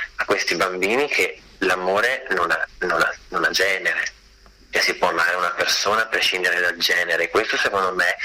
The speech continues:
è il primo passo, poi viene di conseguenza tutto il resto.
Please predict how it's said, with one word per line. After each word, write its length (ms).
è 60
il 100
primo 300
passo, 520
poi 200
viene 280
di 100
conseguenza 600
tutto 260
il 80
resto. 640